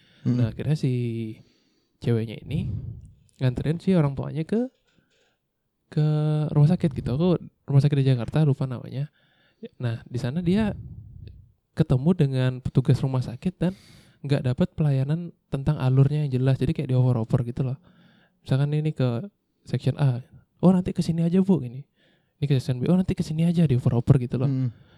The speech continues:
Speaker 2: Setelah antrinya sekian lama gitu, akhirnya dia dapet dan intinya dia nggak puas dengan hasil tesnya itu gitu.
Speaker 1: Hmm.
Speaker 2: Karena mungkin nggak, nggak, belum, waktu itu mungkin belum ada standar yang jelas tentang swab test atau mungkin,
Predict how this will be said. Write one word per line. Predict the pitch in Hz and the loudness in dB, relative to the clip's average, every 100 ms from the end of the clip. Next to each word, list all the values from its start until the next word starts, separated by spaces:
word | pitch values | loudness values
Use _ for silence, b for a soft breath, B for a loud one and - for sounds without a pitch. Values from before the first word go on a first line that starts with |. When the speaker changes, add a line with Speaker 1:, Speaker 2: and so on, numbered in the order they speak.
| b | b
Speaker 2:
Setelah | - 143 151 160 | -4 0 2 2
antrinya | 147 143 139 | 0 0 0
sekian | 139 - 135 | -2 -2 -2
lama | 131 - 117 156 180 | -2 -6 -4 -2 -2
gitu, | - - 156 160 b b b - | -6 -2 0 -2 b b b -14
akhirnya | 135 135 170 | -4 -2 0
dia | 180 165 | 2 2
dapet | 120 - 180 - | 0 2 0 0
dan | - 127 156 190 185 160 _ _ | -4 0 0 0 -12 -16 _ _
intinya | 147 143 123 165 | 2 4 0 0
dia | 180 | 2
nggak | 185 127 | 2 0
puas | - 151 - | 2 2 2
dengan | 131 143 160 165 _ _ _ _ _ _ _ _ | -4 -4 -4 -10 _ _ _ _ _ _ _ _
hasil | - - 139 | -2 4 4
tesnya | 139 127 131 | 6 4 2
itu | 120 - 151 123 | 0 8 10 10
gitu. | - - | 2 -4
Speaker 1:
Hmm. | 98 127 123 - - | -2 0 0 -4 -10
Speaker 2:
Karena | - 127 160 | -10 -6 -4
mungkin | 151 190 180 175 _ _ _ _ _ _ _ _ | -4 -4 -6 -10 _ _ _ _ _ _ _ _
nggak, | - 135 127 - - | -6 -2 -2 -2 -2
nggak, | 131 | -2
belum, | 131 131 135 | 4 6 6
waktu | 131 135 | 2 0
itu | 123 | 0
mungkin | 175 175 196 | 0 -2 0
belum | 156 143 | 2 2
ada | 127 | 0
standar | 131 131 127 131 | 0 0 2 2
yang | 131 | 2
jelas | 117 127 | 2 2
tentang | 135 127 127 | 0 -2 -4
swab | 123 131 120 | 2 4 4
test | - 131 | 0 0
atau | 127 127 | 0 -4
mungkin, | 123 127 135 | -4 -4 -4